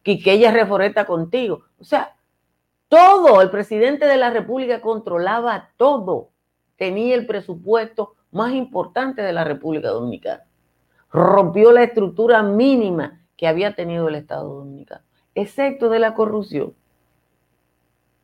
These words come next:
Excepto de la corrupción. Ahora Danilo de eso no sabía. Bien, gracias.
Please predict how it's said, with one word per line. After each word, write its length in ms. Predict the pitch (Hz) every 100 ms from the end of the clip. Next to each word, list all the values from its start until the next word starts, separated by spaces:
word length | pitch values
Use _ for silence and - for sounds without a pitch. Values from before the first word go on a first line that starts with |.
| _ _ _ _ _ _ _ _ _ _ _ _ _ _ _ _ _ _ _ _ _ _ -
Excepto 480 | 180 175 240 247 311
de 80 |
la 140 | 311 302
corrupción. 520 | 302 302 294 370 330
Ahora 280 | 269 302 302
Danilo 440 | 294 302 359 311
de 160 | 269 294
eso 220 | 480 320
no 160 | 302 294
sabía. 480 | 285 196 156 131 - _ _ _ _ _ _ _ _ _ _ _ _ _ _ _ _ _
Bien, 420 | 139 196 226 190
gracias. 480 | 156 120 - _ _